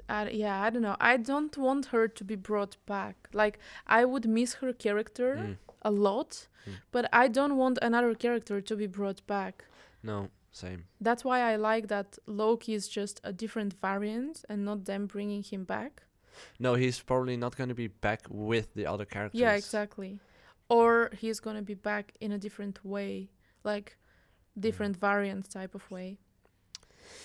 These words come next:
Speaker 1: Because the Loki, okay, I gotta say, um, talking about character development, the Loki that died changed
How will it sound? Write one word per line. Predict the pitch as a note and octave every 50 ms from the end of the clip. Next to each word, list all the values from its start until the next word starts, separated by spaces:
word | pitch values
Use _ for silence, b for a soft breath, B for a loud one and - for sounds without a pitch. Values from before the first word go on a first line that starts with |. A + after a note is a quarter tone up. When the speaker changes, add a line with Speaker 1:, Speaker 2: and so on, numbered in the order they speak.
| B B B B B B B B B B B B -
Speaker 1:
Because | B3 A3+ - A#3+ A#3+ A#3
the | A#3 A#3+ A#3
Loki, | A3+ A3 A3+ A3+ B3+ B3 - C4 C4 C4+ -
okay, | - G#3+ - A3+ -
I | - A3 A3
gotta | G#3 A3 A3 A3+
say, | G#3 - - A3 G#3+ G#3+ A#3 B3+ C#4 D4+ - b b b b b b b b b -
um, | A3+ G#3+ G#3+ G#3+ G#3 G#3 G#3 G3+ G3+ G3+ G3+ - _ - _ _ _ _ _ _ _
talking | - A#3 A3 A#3 A3+ B3 B3
about | A3+ F#3+ G#3 G#3 - -
character | - - G#3+ A3 A#3 A3+ - A3+ G#3+
development, | G3 G3+ F#3 G3+ A#3 A3+ A3+ A3 - A3+ A#3 B3+ E4+ F4 - - - - _ _ _ _ -
the | G#3 F#3 - G#3
Loki | G#3 G3+ G3+ G#3+ A3 B3 A#3+ - B3+
that | G#3+ G3 G3 G3 F#3 E3+ -
died | - G3+ F#3+ F#3 F#3+ G#3+ C4 F4 F#4 _ - - - _ _ b b b b b b b b b b -
changed | - - A#3 G#3+ G#3+ G#3+ G#3+ - - - -